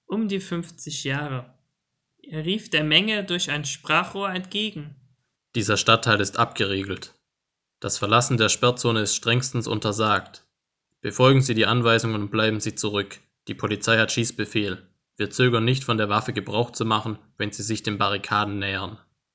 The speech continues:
Speaker 2: Dieser Stadtteil steht aufgrund eines Notbeschlusses des Bürgermeisters unter Quarantäne.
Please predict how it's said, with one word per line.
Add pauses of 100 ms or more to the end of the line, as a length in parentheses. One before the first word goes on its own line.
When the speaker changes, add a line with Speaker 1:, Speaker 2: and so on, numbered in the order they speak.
(400)
Speaker 2:
Dieser
Stadtteil
steht
aufgrund
eines
Notbeschlusses
des
Bürgermeisters
unter
Quarantäne.